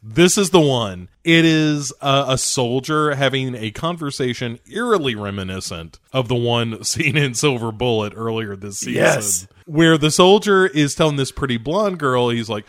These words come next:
Speaker 1: "Hey, I am not responsible and I am not getting married." And then the, the blonde girl, like, sees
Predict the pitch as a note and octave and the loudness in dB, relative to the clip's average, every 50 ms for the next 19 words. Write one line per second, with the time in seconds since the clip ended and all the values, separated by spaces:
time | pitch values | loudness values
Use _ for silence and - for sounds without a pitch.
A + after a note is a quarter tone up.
0 | - - G3+ F#3+ C#3+ A#2 - B2+ D#3 F3+ E3 C#3+ B2+ B2 D#3 F#3+ - E3 - - | 0 4 6 6 6 4 4 6 6 8 8 6 6 6 4 4 4 4 0 0
1 | - - D#3+ C#3+ C3 A#2+ - - C#3 C3+ C3+ C3 C3+ C3 C3+ C3+ B2+ C#3+ D#3+ D3 | 0 0 0 0 0 0 -2 -4 -4 0 0 0 0 0 0 0 2 4 4 4
2 | B2+ A#2+ B2+ C#3 E3 - C#3 C#3 C#3+ D3+ C3+ C3 C#3 C#3 C#3 C#3 C3 B2 G#2+ F#2+ | 4 2 2 4 4 4 4 2 -2 -4 -4 -2 0 2 4 4 4 2 0 -2
3 | - - - - - - F3+ F3+ F3+ F3+ G#3+ B3+ B3 A#3+ G#3+ G3+ E3 D#3+ D3+ F3 | -8 -16 -20 -16 -4 2 4 6 6 6 6 4 2 2 0 -2 -4 0 4 6
4 | E3+ E3 D#3+ D3 C3+ D3 D3+ F3+ G#3+ A#3+ B3+ B3+ A#3 G#3 F#3 E3+ E3 D#3 D#3 D3+ | 8 8 8 6 4 0 -2 0 0 0 0 -2 -2 -2 0 2 4 4 2 2
5 | C#3+ C#3 C3+ - - - F#3 F3+ F#3 F#3 F#3 E3+ - - | 0 -2 -2 -2 -4 -2 -2 0 0 0 -2 -2 -4 -6